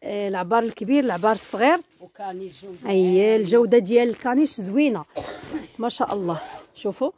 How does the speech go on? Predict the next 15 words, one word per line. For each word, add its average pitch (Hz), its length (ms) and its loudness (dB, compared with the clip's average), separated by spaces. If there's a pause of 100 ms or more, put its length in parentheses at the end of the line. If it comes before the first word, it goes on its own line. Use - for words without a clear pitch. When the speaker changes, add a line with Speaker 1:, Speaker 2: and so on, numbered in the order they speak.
(140)
Speaker 2:
وندوزو 214 360 -20
للسامبل. 165 400 -20 (460)
Speaker 1:
فيه 240 180 -2
السامبل. 233 580 -2 (2750)
وفيه 262 280 2
هادوك 254 240 0
اللي 233 120 -6
شفنا 208 320 -6 (540)
مزوقين. 202 640 -2 (360)
فيه 226 160 -4
الكحل. 294 380 0 (1500)
فيه 269 200 0
الماغو. 202 520 0 (2000)
ها 180 100 -4
هو. 170 320 -4